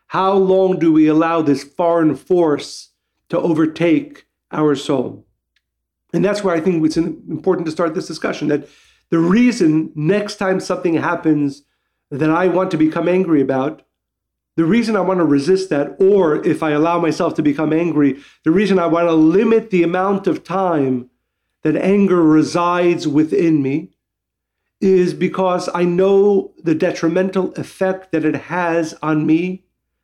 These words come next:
on my light, and on my soul. It literally forces my soul to flee. And the longer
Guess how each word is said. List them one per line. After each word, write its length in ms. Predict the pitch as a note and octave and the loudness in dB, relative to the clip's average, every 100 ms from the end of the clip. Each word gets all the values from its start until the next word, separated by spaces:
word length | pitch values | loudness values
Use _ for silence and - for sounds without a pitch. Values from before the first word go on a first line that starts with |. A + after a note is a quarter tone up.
| _ | _
on 180 | D3+ D3+ | -4 -2
my 160 | D3 C#3+ | 0 0
light, 600 | C#3 D#3 F3+ A3 - _ _ _ _ _ | 0 0 -2 -4 -12 _ _ _ _ _
and 140 | D#3+ D#3+ | -4 0
on 140 | D#3+ | 2
my 160 | D3+ D3 | 0 0
soul. 340 | C3+ D3+ C3+ | -2 0 0
It 120 | C#3+ | 0
literally 580 | E3 A#3 A3+ G3+ F#3 D#3+ - _ | 0 2 2 4 2 -2 -12 _
forces 1000 | - - A3+ A3 G#3 - G3 F3+ E3 | -16 -2 0 2 0 0 2 2 0
my 480 | D3+ D#3 E3+ F3+ F#3 | 0 0 0 0 -2
soul 680 | F#3 - F3 E3+ E3 D#3 D3+ | -4 -6 -2 2 2 0 -2
to 100 | D3 | -8
flee. 480 | - - D#3+ C#3 - _ _ _ _ _ _ _ _ _ _ _ | -8 -4 -2 -2 -4 _ _ _ _ _ _ _ _ _ _ _
And 100 | E3 | -2
the 80 | D#3 | 0
longer 720 | F3 F#3+ G#3+ G#3 G3 F#3+ F#3 | 2 2 2 2 4 2 0